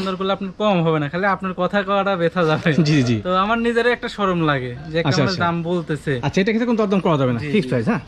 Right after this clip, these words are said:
Speaker 2: ফাহাদ ভাই?
Speaker 1: জি ভাইয়া।
Speaker 2: এই ছাগল কোন জাতের?
Speaker 1: এটা হরিয়ানার ক্রস ভাইয়া।
Speaker 2: হরিয়ানা ক্রস। মানে ভাই
Speaker 1: এখানে
Speaker 2: কিন্তু
Speaker 1: এটা
Speaker 2: বলছে যে ভিডিও শুরুতে কয়েকটা হরিয়ানা ক্রস থাকবে,
Speaker 1: জি, জি।
Speaker 2: কারণ হরিয়ানার চাহিদা বর্তমানে বেশি।
Speaker 1: জি, জি।
Speaker 2: আচ্ছা।
Speaker 1: দেখেন, ওইটার আর এটার শিং গুলো একই কলকি শিং।
Speaker 2: সেম।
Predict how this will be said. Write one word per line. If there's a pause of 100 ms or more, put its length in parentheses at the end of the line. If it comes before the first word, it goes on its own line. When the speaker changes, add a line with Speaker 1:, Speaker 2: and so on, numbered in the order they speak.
Speaker 2:
ফাহাদ
ভাই? (240)
Speaker 1:
জি
ভাইয়া। (200)
Speaker 2:
এই
ছাগল
কোন
জাতের?
Speaker 1:
এটা (120)
হরিয়ানার
ক্রস
ভাইয়া।
Speaker 2:
হরিয়ানা
ক্রস। (160)
মানে
ভাই
Speaker 1:
এখানে
Speaker 2:
কিন্তু
Speaker 1:
এটা
Speaker 2:
বলছে (100)
যে
ভিডিও
শুরুতে
কয়েকটা
হরিয়ানা
ক্রস (200)
থাকবে,
Speaker 1:
জি,
জি।
Speaker 2:
কারণ
হরিয়ানার
চাহিদা
বর্তমানে
বেশি। (260)
Speaker 1:
জি, (120)
জি।
Speaker 2:
আচ্ছা।
Speaker 1:
দেখেন, (120)
ওইটার
আর
এটার
শিং
গুলো
একই
কলকি
শিং।
Speaker 2:
সেম।